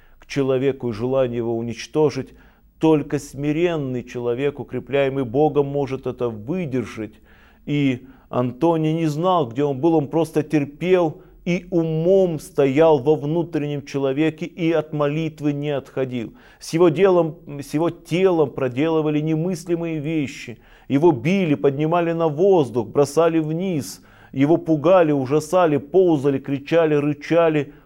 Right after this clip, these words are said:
но умом он стоял во внутреннем человеке, не ослабевая в молитве, и терпел. И, наконец, свет, сколько продолжалось, никто не знает, он не мог отражать время.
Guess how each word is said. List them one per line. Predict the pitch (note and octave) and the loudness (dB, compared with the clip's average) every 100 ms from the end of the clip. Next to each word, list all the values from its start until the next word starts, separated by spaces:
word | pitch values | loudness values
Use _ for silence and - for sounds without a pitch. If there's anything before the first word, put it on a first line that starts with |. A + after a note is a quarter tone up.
| - | -4
но | D3 D#3+ | 0 0
умом | - D#3+ D3+ D#3+ F3 D#3+ | 0 0 2 2 2 2
он | D3 | -2
стоял | - - C3 C#3 D3+ B2+ | -4 -2 0 4 4 4
во | C3+ | 0
внутреннем | B2 B2+ D3+ D#3 D3 C3 C3+ | -2 -2 -2 -4 -6 -8 -8
человеке, | B2+ C#3 C3+ C#3+ D3 C#3 | -4 -2 0 -2 -4 -6
не | C3 | -8
ослабевая | B2+ B2+ B2 C#3 C3 | -8 -8 -2 0 0
в | B2 | 0
молитве, | B2+ B2+ D#3+ D#3 C3+ C3 - - _ | -2 -2 -4 -4 -4 -6 -6 -20 _
и | E3+ D#3 | -4 -2
терпел. | C#3+ C3+ - D3 D3+ C3+ G#2+ - _ _ _ | 0 -2 -2 4 4 4 0 -8 _ _ _
И, | B2+ | -6
наконец, | B2 A#2+ A#2+ A#2+ A#2 - | -4 -2 -2 -2 -8 -10
свет, | - C3+ D#3+ D#3+ - _ _ _ | -6 -2 -2 -4 -8 _ _ _
сколько | - - E3 D#3 C#3+ | -20 -2 0 0 -2
продолжалось, | B2+ A#2+ B2 A2+ D3 C#3+ C3 - _ | -4 -2 -2 0 0 0 -4 -8 _
никто | B2+ C3+ - D3+ | -10 -8 -4 -2
не | B2+ A#2+ | -2 -4
знает, | C#3+ D3 C3+ | 0 0 0
он | D3+ D3 | -2 -4
не | D#3+ | -4
мог | D#3 D#3+ D#3+ - - _ _ _ | -2 0 0 -2 -8 _ _ _
отражать | C3+ B2+ B2+ A#2+ A2+ G#2 - | -8 -6 -6 -6 -4 -6 -6
время. | G#2+ C3 G#2 - | -8 -6 -8 -12